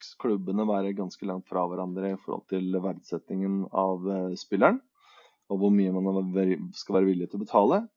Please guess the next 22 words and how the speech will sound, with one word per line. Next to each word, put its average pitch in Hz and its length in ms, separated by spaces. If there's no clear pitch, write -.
Og, 120 600
eh, 117 460
hvis 113 100
det - 140
er 117 120
en 120 100
ting 120 220
som 113 880
Craig 107 160
Hope 101 300
mente, 110 760
så 170 160
var 127 160
det 127 80
det 127 80
at 117 320
man 110 380
kommer 110 260
ikke 123 560
til 110 360
å, 101 100
eh, 95 320